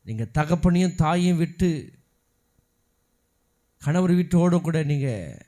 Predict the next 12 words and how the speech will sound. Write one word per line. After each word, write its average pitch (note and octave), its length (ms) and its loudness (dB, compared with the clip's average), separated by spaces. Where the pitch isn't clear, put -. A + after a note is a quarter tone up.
வந்துட்ட D#3+ 340 -2
பிறகு, D#3 420 2
இதுதான் E3 340 0
உங்களுக்கு F3 340 2
குடும்பம், C#3 480 -2
இதுதான் D#3+ 360 -2
முதல் E3 320 0
குடும்பம் D3 500 -6
இல்ல. C#3+ 280 -10
இந்த A2 200 -10
மாமியார் F#3 560 -2
மருமகள் D3+ 720 -2